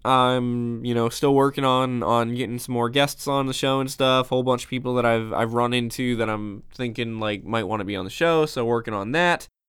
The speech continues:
And yeah, I'm still trying to figure out what the heck is going on with the cataclysm and everything. I mean, there's,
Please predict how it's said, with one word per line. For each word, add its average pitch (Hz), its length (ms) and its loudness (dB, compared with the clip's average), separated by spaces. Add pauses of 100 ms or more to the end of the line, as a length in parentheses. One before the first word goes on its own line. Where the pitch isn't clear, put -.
(120)
And 143 840 0 (460)
yeah, 185 240 0
I'm 131 160 4
still 180 200 2
trying 196 260 4
to 180 60 2
figure 202 280 8
out 160 100 6
what 160 160 0
the 175 80 4
heck 175 180 4
is 170 120 -4
going 175 320 4
on 165 420 2
with 135 160 2
the 127 80 -2
cataclysm 139 640 2
and 117 80 0
everything. 113 420 0
I 117 60 0
mean, 139 140 0
there's, 185 200 0